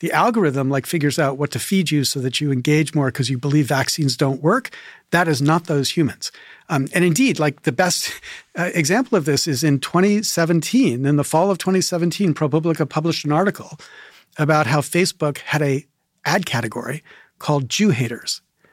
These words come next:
You could buy Jew haters as a category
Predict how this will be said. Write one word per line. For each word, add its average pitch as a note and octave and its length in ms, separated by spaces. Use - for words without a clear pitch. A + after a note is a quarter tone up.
You D#3+ 120
could B2+ 220
buy G3 480
Jew F#3 220
haters C#3+ 440
as D3 220
a D#3 60
category D#3+ 600